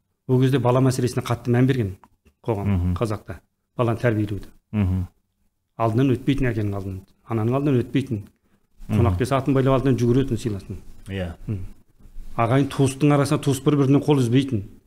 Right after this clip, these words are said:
Speaker 2: Мгм.
Speaker 1: Әзір а-, екі ағайынды бір-бірімен араласпайды, өзің білесің оның несін.
Speaker 2: Иә, иә.
Speaker 1: Мгм.
Speaker 2: Бірақ қарсы емессіз?
Speaker 1: Қарсы емеспін. Алсын, бәйбішесінің тілін тапса,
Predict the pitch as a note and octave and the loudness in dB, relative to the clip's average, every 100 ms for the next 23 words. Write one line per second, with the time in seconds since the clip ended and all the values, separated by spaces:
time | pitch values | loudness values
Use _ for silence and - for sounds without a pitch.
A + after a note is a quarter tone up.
0 | - G#2+ F#2 F#2 F3+ G3 G3+ F#3+ F#3 F#3+ | -6 -2 -2 0 -2 0 2 4 4 4
1 | F3 E3+ D#3+ D#3+ D#3+ D#3 D3+ C#3+ - A#2+ | 4 4 2 2 4 4 2 0 0 0
2 | A#2+ A#2 A2 A2 A2+ A2 G#2 G2+ A2+ - | 0 -2 -2 -2 -2 -2 -4 -8 -16 -20
3 | _ _ - - - _ _ F#2+ F2+ F#2+ | _ _ -20 -20 -20 _ _ -2 0 2
4 | F#2 F2+ F2+ F#2+ G2+ - - - - - | 2 -2 -4 -8 -10 -12 -16 -16 -16 -2
5 | - E3 D3+ E3 E3 C#3+ A#2 F2+ E2 - | 4 6 8 6 6 6 4 0 -4 -4
6 | C#3 - C#3+ - G2+ - - C#3+ A3 G#3+ | -4 0 0 -2 -8 -12 -4 4 4 6
7 | A3 F3 B2+ - C#3+ C#3 F3+ F#3+ F3+ F#3 | 4 2 0 2 2 4 -2 -2 2 4
8 | F#3 F3+ - D#3 C#3+ | 4 4 4 2 2